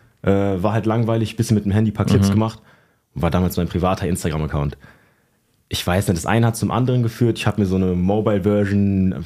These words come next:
Speaker 1: Handy-Bearbeitungs-App runtergeholt, äh, hab die da, die reingezogen, die Clips,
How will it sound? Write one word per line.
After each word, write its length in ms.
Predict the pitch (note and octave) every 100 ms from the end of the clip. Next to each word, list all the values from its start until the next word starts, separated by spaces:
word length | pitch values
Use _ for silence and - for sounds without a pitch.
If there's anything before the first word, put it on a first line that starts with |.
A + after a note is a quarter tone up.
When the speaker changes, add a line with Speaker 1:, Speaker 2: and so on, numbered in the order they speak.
| F2+
Speaker 1:
Handy-Bearbeitungs-App 840 | A2 A2 G2+ G2+ G#2+ G#2 F#2+ G2+
runtergeholt, 500 | A#2+ B2 B2 B2 B2+ - - - - -
äh, 80 |
hab 760 | F2+ F#2 F#2 F#2 F2+ - G2+ G#2
die 80 | F#2+
da, 340 | G2 F#2 F2 F2 - -
die 60 |
reingezogen, 420 | G2 G#2 G#2 G#2
die 80 | G2+
Clips, 420 | - - - -